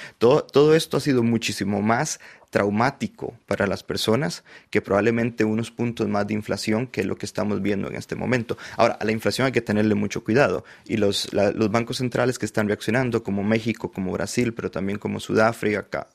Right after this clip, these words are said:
Sudáfrica o como Rusia, que han subido tasas de interés, lo hacen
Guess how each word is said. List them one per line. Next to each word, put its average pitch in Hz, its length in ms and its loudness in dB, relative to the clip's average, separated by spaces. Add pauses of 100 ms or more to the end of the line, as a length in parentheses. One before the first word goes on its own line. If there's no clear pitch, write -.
(140)
Sudáfrica 110 500 0
o 95 100 -6
como 95 200 -6
Rusia, 110 400 0 (320)
que - 80 0
han 107 60 0
subido 113 320 0
tasas 113 280 0
de 107 60 -2
interés, 110 500 2 (300)
lo 107 320 4
hacen 139 320 0